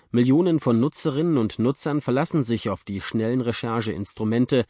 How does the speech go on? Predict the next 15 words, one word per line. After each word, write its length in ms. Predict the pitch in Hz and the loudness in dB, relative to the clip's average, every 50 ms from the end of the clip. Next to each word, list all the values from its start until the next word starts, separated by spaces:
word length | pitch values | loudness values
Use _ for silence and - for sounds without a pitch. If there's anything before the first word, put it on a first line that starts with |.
| _ _ _ _ _ _ | _ _ _ _ _ _
um 240 | - 135 156 175 160 | 0 4 4 4 4
in 180 | 139 147 139 127 | 6 6 6 6
den 180 | 131 131 131 | 6 6 6
unendlichen 580 | 117 139 143 147 170 180 - 175 165 - 127 104 | 6 4 4 4 2 2 0 0 2 2 2 2
Weiten 400 | 107 110 117 143 - 185 180 156 | 2 2 0 0 0 0 -2 0
des 300 | 131 113 - - 101 107 | 0 0 0 -2 -2 0
W 120 | 120 117 | 2 4
W 160 | 120 123 110 | 4 2 2
W 160 | 110 131 156 160 | 4 2 2 4
nach 220 | 143 117 101 - | 2 2 0 -2
Informationen 920 | - 123 117 - 127 110 107 107 - - - - 120 123 139 156 165 160 135 | -2 -4 -2 0 0 0 0 -2 -2 -2 0 0 2 2 2 2 2 2 2
und 200 | 135 123 - - | 0 0 -2 -4
Produkten 580 | - - 143 135 160 151 - - _ - 98 - | -4 -2 -2 0 -2 -4 -6 -6 _ -8 -8 -8
zu 100 | - 95 | -6 -8
suchen. 400 | 87 98 104 90 - 101 78 | -6 -6 -6 -4 -4 -6 -8